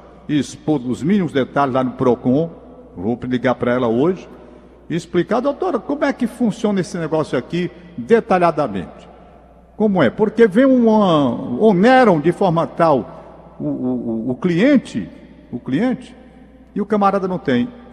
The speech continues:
A minha raiva, Paulo, eu vou dizer qual é. Você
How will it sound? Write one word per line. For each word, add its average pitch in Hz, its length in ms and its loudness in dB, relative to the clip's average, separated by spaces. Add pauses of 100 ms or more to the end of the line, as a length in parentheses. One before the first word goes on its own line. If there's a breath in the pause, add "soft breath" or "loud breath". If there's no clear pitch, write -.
(100)
A 247 100 4
minha 262 180 6
raiva, 143 440 0
Paulo, 101 260 -2
eu 175 40 -2
vou 190 120 0
dizer 151 220 -6
qual 143 240 -4
é. 80 60 -14 (560)
Você 233 640 2